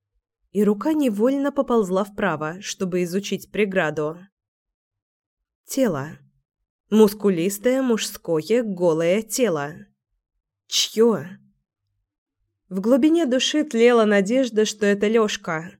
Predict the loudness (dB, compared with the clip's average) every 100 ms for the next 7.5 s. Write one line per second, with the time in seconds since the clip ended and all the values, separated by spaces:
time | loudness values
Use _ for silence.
0 | _ _ _ _ _ _ _ -2 2 2
1 | 2 0 0 -2 -2 0 0 2 2 0
2 | -2 -4 -4 -4 -2 -2 -2 -4 -4 -8
3 | -6 -2 -2 -2 -2 0 4 4 2 0
4 | 0 0 -2 -4 0 0 2 0 0 0
5 | 0 -4 -6 -8 -12 -16 _ _ _ _
6 | 0 2 2 2 2 2 2 2 2 2
7 | 0 -2 -4 -6 -6